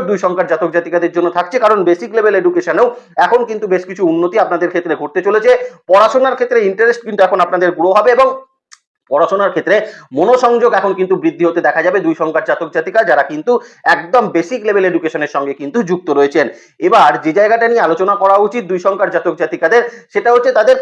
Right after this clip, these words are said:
কর্মক্ষেত্রের জায়গা। দেখুন, দু হাজার পঁচিশ বছর কর্মক্ষেত্রে দুই সংখ্যার জাতক জাতিকাকে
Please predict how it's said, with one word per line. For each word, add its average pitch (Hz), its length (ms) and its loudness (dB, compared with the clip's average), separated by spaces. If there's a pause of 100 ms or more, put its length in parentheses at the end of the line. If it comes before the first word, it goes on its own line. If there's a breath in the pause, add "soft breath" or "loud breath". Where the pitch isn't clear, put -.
কর্মক্ষেত্রের 196 640 2
জায়গা। 160 260 4
দেখুন, 262 180 2 (440 loud breath)
দু 190 80 2 (100)
হাজার 240 260 2 (100)
পঁচিশ 208 260 -4 (120)
বছর 175 180 2 (120)
কর্মক্ষেত্রে 175 640 0
দুই 160 160 -4
সংখ্যার 165 300 -2
জাতক 156 260 -4
জাতিকাকে 180 340 -2